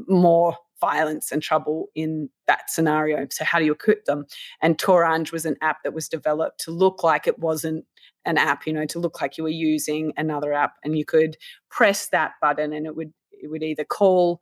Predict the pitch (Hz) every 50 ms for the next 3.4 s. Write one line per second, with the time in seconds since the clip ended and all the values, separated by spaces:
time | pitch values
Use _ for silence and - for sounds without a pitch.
0 | _ _ 165 - - 196 190 185 185 185 170 - - 180 165 165 156 175 165 165
1 | 165 160 160 156 156 156 156 151 151 143 - 156 156 143 _ - _ 170 170 165
2 | 151 151 - - - 170 165 165 175 175 - - 180 - 165 156 151 151 151 151
3 | 147 - 143 143 151 151 -